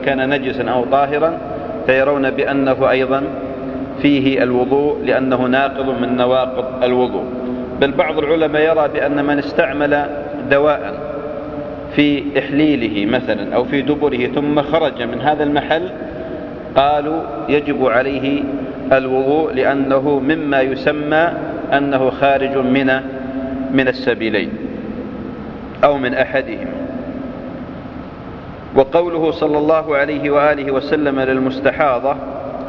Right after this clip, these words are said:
"توضئي لكل صلاة"، رواه أبو داود. سيأتي معنا في كتاب الحيض التفريق بين المستحاضة وبين الحيض وبين الاستحاضة،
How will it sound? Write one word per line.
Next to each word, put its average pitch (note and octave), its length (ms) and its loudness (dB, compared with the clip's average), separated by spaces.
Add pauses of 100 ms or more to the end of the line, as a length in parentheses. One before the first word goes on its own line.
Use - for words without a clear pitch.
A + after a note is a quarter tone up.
(120)
"توضئي D3+ 600 2
لكل C#3 480 0
صلاة"، A#2+ 340 2 (320)
رواه C3+ 460 2
أبو B2 160 0
داود. A#2+ 340 0 (600)
سيأتي E3+ 440 0
معنا C#3 400 0
في B2 340 -2 (600)
كتاب C#3+ 360 2
الحيض B2 380 -2 (100)
التفريق C#3 680 0
بين C3+ 220 0 (460)
المستحاضة C3+ 840 2 (920)
وبين A#2+ 500 2
الحيض C#3 440 0
وبين C#3 320 2
الاستحاضة، B2+ 680 0